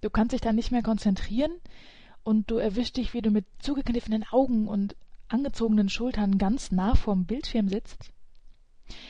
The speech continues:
Ja, ich kenne das auch. Und ich möchte dir jetzt gerne ein paar Tipps geben, was du immer mal wieder machen kannst. Ganz einfach von zu Hause,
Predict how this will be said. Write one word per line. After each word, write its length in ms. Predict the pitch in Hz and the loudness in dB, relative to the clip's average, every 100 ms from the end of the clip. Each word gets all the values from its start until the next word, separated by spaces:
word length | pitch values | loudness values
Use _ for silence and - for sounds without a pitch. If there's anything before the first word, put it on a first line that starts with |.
| - - | -18 0
Ja, 140 | 240 240 | 4 6
ich 120 | 247 | 6
kenne 220 | 269 247 | 4 4
das 200 | 208 - | 4 2
auch. 320 | 196 185 - - - - - - | 0 0 0 -12 -14 -20 -12 2
Und 280 | 220 220 226 | 6 6 4
ich 120 | - | 0
möchte 240 | 262 311 | 0 2
dir 120 | 240 | 0
jetzt 240 | 233 247 - | 0 0 0
gerne 220 | 233 226 | 0 0
ein 120 | 220 | -2
paar 160 | - - | 2 2
Tipps 240 | - - | 2 -4
geben, 300 | - 220 214 | -2 0 0
was 160 | 208 - | 0 -2
du 100 | 202 | -4
immer 320 | - 214 214 | 0 2 2
mal 180 | 196 190 | 0 -2
wieder 200 | 190 180 | 0 0
machen 300 | 180 185 185 | 0 0 -2
kannst. 460 | - 170 - - - - - | -2 -6 -8 -16 -16 -8 2
Ganz 220 | 214 - | 2 4
einfach 240 | 226 220 | 2 2
von 160 | - 202 | 0 -2
zu 220 | 208 175 | -2 4
Hause, 400 | 247 302 254 247 | 6 6 4 2